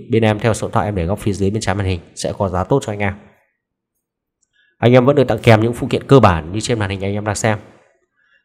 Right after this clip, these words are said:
Với giá bán bốn trăm chín mươi tư triệu, em xin phép tính lại chi phí lăn bánh ra biển số cập nhật cho anh em như sau. Anh em nào ở Hà Nội sẽ là năm trăm tám mươi ba triệu, anh em nào ở Sài Gòn là năm trăm bảy mươi hai triệu,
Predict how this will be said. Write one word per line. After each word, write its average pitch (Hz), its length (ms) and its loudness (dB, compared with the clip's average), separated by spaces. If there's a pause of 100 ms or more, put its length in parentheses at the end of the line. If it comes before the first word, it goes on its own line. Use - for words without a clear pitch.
Với 120 220 8
giá 127 120 4
bán 117 240 6
bốn 117 140 4
trăm 143 140 0
chín 127 200 -4
mươi 143 80 -2
tư 143 140 2
triệu, 127 360 4
em 113 100 -2
xin 120 180 -6
phép 139 180 -2
tính 110 140 0
lại 117 200 -2
chi - 140 -4
phí 117 100 0
lăn 113 160 0
bánh 101 120 0
ra 110 100 0
biển 92 140 -2
số 92 400 -4
cập - 140 0
nhật 98 100 -4
cho - 100 -6
anh 104 80 -6
em 107 160 0 (120)
như 107 80 -8
sau. 104 260 0 (300)
Anh 127 120 4
em 135 140 4
nào 107 200 6
ở 87 120 4
Hà 98 120 2
Nội 101 160 2
sẽ - 160 -2
là 101 260 0 (140)
năm 113 140 0
trăm 117 180 -2
tám 98 200 2
mươi 127 100 -2
ba 107 180 4
triệu, - 260 0 (540)
anh 127 140 2
em 127 120 4
nào 104 140 6
ở 85 60 0
Sài 98 180 -2
Gòn 92 240 2
là 85 120 -10
năm 104 160 -4
trăm 107 160 -2
bảy 82 120 -2
mươi 90 120 -2
hai 107 160 0
triệu, - 280 2